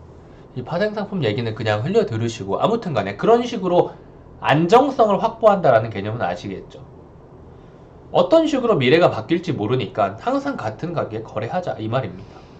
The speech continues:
오케이? 그런데 만약에 그런 예상, 그게 예상이 있어야 그렇게 되잖아. 만약에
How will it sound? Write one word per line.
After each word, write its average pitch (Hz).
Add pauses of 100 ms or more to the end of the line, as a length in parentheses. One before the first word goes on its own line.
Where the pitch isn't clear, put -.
오케이? 127 (600)
그런데 143 (800)
만약에 127
그런 233
예상, 131
그게 175
예상이 180
있어야 165
그렇게 147
되잖아. 107
만약에 170